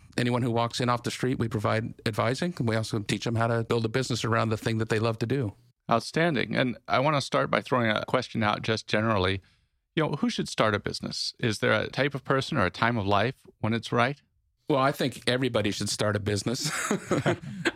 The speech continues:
Speaker 1: And, uh, the time is right when you're ready and when the business needs to be started. Don't do it if you think that,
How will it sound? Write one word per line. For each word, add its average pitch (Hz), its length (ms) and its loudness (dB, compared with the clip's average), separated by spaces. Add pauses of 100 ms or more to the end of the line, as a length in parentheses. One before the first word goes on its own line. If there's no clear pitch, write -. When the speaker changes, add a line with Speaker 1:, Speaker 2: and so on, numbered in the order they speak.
(160)
Speaker 1:
And, 135 400 2
uh, 117 320 2 (120)
the 131 80 -2
time 151 340 2
is 127 300 0
right 120 320 2
when 110 140 0
you're 107 100 2
ready 107 400 2 (340)
and 107 180 0
when 107 100 2
the 104 80 0
business 110 400 -2
needs 104 180 0
to 107 60 -4
be 107 120 0
started. 104 480 0 (240)
Don't 147 240 0
do 139 160 2
it 127 160 0
if 123 200 -2
you 117 120 0 (300)
think 120 280 -2
that, 107 200 0